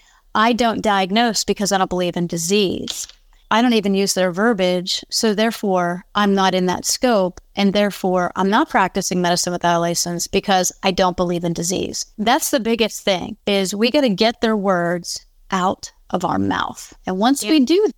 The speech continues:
Speaker 1: and people start to understand that their body's in a state of defense against something, and you just have to realize why it's so angry and what you need to do to calm it down.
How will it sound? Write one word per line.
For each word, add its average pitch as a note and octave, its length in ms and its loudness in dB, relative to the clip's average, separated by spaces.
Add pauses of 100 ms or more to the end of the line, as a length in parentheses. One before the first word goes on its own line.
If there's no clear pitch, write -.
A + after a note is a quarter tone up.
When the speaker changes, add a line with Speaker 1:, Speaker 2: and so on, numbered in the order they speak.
(340)
Speaker 1:
and G#3 180 2
people C#4 360 0
start B3+ 340 -2
to - 180 -4
understand A3+ 680 2
that F#3 120 -2
their F#3 100 2
body's G3+ 380 0
in G3 80 -2
a F#3+ 60 -2
state G3 240 -2
of E3+ 80 -6
defense G#3+ 500 0
against A3+ 320 0
something, F#3 340 0
and F3 80 -2
you F3+ 60 -2
just A3 240 0
have A3+ 200 -2
to G3 80 -2
realize F#3+ 520 0
why F#3+ 220 2
it's - 180 -2
so - 240 -2
angry B3 500 -2 (100)
and G3 140 -2
what A3 160 2
you A3+ 120 4
need G#3 200 2
to G3 60 -2
do G3 160 0
to F#3 80 -4
calm F#3 320 -2
it G#3 80 -8
down. G3+ 260 -2